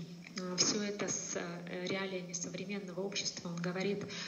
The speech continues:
что ни браманы, ни кшатри, э,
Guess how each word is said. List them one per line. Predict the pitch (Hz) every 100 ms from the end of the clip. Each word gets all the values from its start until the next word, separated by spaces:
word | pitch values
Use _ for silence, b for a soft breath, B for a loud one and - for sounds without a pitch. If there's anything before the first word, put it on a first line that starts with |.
| B
что | - - 190 185
ни | 190 196
браманы, | 190 202 202 196
ни | 185 180
кшатри, | - 208 196 180 170 170 - - - - - - - - - -
э, | - 190 190